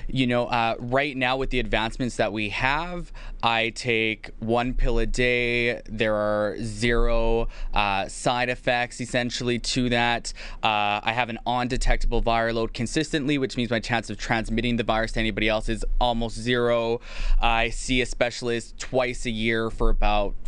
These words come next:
fifteen minutes. Uh, it would be harder to live with diabetes, really, than it is for me to manage, uh, H I V, at least in terms of, uh, physical health. I mean, stigma is a different thing,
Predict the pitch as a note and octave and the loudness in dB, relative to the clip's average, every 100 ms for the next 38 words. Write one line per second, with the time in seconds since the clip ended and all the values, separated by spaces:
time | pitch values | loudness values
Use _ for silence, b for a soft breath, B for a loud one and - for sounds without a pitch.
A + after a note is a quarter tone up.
0 | - B2 - B2 G#2+ G2+ G2 D#2+ - - | 0 0 -2 -2 0 2 0 -2 -6 -10
1 | - B B B A2 G#2+ G#2 C3 B2 A#2+ | -10 B B B 0 0 -2 -4 -2 -2
2 | A#2+ - B2+ B2 B2 B2+ A2 G#2 G#2 - | -2 0 -2 -2 -4 -2 -2 -2 -2 0
3 | G2+ G2 F2+ A2 A#2+ F#2 E2+ G#2+ G#2+ G2+ | 0 0 -2 -2 0 0 -2 -2 -2 -2
4 | A2 G#2 G#2 G#2 F#2+ G2+ - G#2 G2 F#2 | 0 0 0 0 0 -2 -2 0 0 2
5 | F#2+ F#2+ F#2 F2 - F#2+ F#2 E2+ G2 F#2+ | 4 4 4 2 2 2 0 0 -2 -2
6 | - F#2 F2+ G2 F#2 F2 B B - A2 | -2 -2 -2 -2 -2 -4 B B -2 -2
7 | G#2+ - A2 - G#2+ G2+ G2 F2+ - - | -4 -4 -4 -2 -2 0 -2 -2 -2 -2
8 | F2 - E3+ C#3+ C3 - G#2 F#2+ F#2 E2+ | -2 0 0 0 -4 -2 0 0 0 -2
9 | B1 - G#2+ G#2+ G#2+ G2 - A3+ F#3+ F3+ | -4 -4 -2 0 -2 -4 0 0 2 0
10 | C3+ B2 B2+ F#3+ D3+ B2 - G2 F#2 | 0 -2 -2 -2 -2 -4 -2 0 0